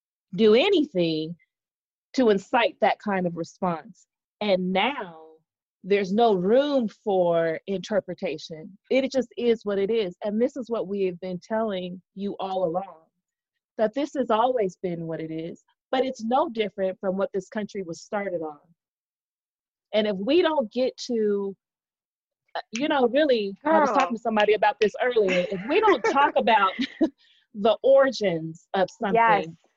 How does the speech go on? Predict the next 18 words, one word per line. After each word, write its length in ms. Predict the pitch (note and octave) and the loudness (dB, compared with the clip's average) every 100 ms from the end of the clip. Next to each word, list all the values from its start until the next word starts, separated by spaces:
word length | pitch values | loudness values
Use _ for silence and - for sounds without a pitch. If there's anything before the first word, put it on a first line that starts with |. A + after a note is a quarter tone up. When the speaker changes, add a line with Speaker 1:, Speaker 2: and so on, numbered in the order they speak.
| _ _ | _ _
Speaker 1:
well, 140 | G3 A3+ | -4 0
you 160 | C#4+ | 2
can 340 | D4 D4+ B3 A#3+ | 2 2 2 2
never 460 | C4+ D#4+ A#3+ G3+ F3+ | 2 2 0 0 -2
change 560 | - C4 B3 G3 F3 - | -4 -6 -4 -6 -8 -12
shit. 500 | - - F#4 G4+ C5+ - _ _ _ _ _ _ _ _ _ _ _ _ _ _ _ _ _ _ _ _ _ _ _ _ | -14 -10 -4 -2 -4 -8 _ _ _ _ _ _ _ _ _ _ _ _ _ _ _ _ _ _ _ _ _ _ _ _
The 120 | C4+ B3 | 0 2
history 540 | B3+ E4 - D4+ C4+ | 0 -2 -4 -4 0
of 180 | A#3+ G#3 | 0 0
this 220 | A#3+ - | -4 -6
country, 600 | - B3+ G#3+ G#3 E3+ E3+ F#3 | -8 -6 -6 -8 -8 -8 -6
the 120 | F#3+ | -4
inception 640 | G#3+ - - C#4 - C4 A#3 | -4 -6 -2 -2 -2 -4 -4
of 120 | G3+ | -2
this 200 | G3+ - | -6 -6
country 640 | A#3 G3+ - G3 F3 E3 _ _ _ - | -8 -8 -8 -10 -10 -12 _ _ _ -6
is 140 | G#3+ | -2
about 600 | G#3+ G3 G#3 G3+ F3+ - | 0 0 -2 -2 -6 -6